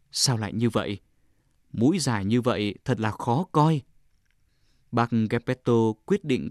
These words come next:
cắt bớt phần mũi của búp bê cho ngắn đi. Nhưng bác càng gọt ngắn thì chiếc mũi lại càng dài ra. Thế là bác đành phải dừng tay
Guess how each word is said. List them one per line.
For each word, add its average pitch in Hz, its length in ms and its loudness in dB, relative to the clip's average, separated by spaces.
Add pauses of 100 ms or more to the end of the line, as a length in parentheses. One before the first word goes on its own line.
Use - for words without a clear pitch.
cắt - 200 -4
bớt 190 220 0
phần 101 300 -2
mũi 131 220 0
của 107 180 -4
búp 135 220 -2
bê 127 260 2 (360)
cho 127 140 2
ngắn 113 300 -2
đi. 139 200 2 (680)
Nhưng 123 300 4
bác 185 280 -4
càng 120 320 0
gọt 123 260 -2
ngắn 127 360 0 (340)
thì - 120 2
chiếc 226 240 -2
mũi 185 220 2
lại 131 240 -2 (140)
càng 131 340 2
dài 123 340 0
ra. 165 320 -2 (760)
Thế 127 120 2
là 120 240 2
bác 123 180 -2
đành 113 200 0
phải 107 220 -2
dừng 117 380 0
tay 156 340 -2